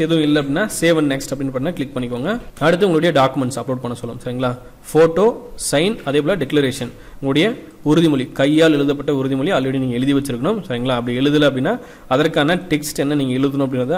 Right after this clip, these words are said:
official பி டி எஃப் லயும் கொடுத்திருக்காங்க. அந்த டெக்ஸ்ட்டை அந்த video கீழே நான் கொடுத்திருக்கேன். அந்த டெக்ஸ்ட்டை எழுதி, அதை scan பண்ணி, அதன் பிறகு நீங்க பி டி எஃப் ஃபார்மேட்ல இந்த இடத்துல நீங்க upload பண்ணணும், சரிங்களா? choose file அப்படின்ற இடத்துல நீங்க upload பண்ணணும். அதே போல சாதி சான்றிதழ், உங்களுடைய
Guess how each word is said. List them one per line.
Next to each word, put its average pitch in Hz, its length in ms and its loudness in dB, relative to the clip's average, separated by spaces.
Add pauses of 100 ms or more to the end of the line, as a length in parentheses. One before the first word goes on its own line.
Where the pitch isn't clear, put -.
official - 380 -6
பி 127 60 -6
டி 127 80 -2
எஃப் - 120 -10
லயும் 131 160 -6
கொடுத்திருக்காங்க. 123 420 -6 (220)
அந்த 165 200 -2
டெக்ஸ்ட்டை 196 260 -6
அந்த 139 120 -2
video 139 180 0 (100)
கீழே 143 180 0
நான் 123 140 -4
கொடுத்திருக்கேன். 127 420 -4 (520)
அந்த 170 140 2 (120)
டெக்ஸ்ட்டை 175 300 2 (180)
எழுதி, 190 300 2 (920)
அதை 160 240 4
scan 190 420 0
பண்ணி, 160 220 2 (120)
அதன் 139 220 -2
பிறகு 151 280 2
நீங்க 147 160 -2 (120)
பி 147 100 2
டி 147 80 4
எஃப் 143 100 -6
ஃபார்மேட்ல 127 400 -2 (540)
இந்த 190 200 0 (280)
இடத்துல 135 280 -2
நீங்க 147 160 -2
upload 127 280 -4
பண்ணணும், 120 320 -6
சரிங்களா? 123 220 -4 (120)
choose 131 200 -8
file 123 160 -2
அப்படின்ற 120 260 -6
இடத்துல 123 260 -2
நீங்க 127 160 -4
upload 120 300 -4
பண்ணணும். 165 240 -6 (480)
அதே 170 140 4
போல 175 100 4 (160)
சாதி 175 220 2 (100)
சான்றிதழ், 120 340 0
உங்களுடைய 151 260 0